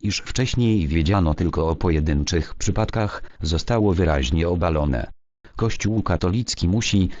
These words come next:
w końcu wypłacić odpowiednie odszkodowanie. Na razie wypłacone pieniądze nie odzwierciedlają winy organizacji,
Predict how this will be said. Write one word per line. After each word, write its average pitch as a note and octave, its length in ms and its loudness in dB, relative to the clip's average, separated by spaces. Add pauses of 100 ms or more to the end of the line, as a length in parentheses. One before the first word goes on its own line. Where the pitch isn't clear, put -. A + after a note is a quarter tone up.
(120)
w - 80 -8
końcu F#2 380 0
wypłacić G2+ 680 0
odpowiednie A2+ 680 0
odszkodowanie. E2+ 840 -2 (480)
Na F#2+ 160 2
razie F2 340 2
wypłacone F2+ 600 0
pieniądze F2 600 2
nie E2+ 160 2
odzwierciedlają F2+ 960 0
winy G#2 320 0
organizacji, F2 840 0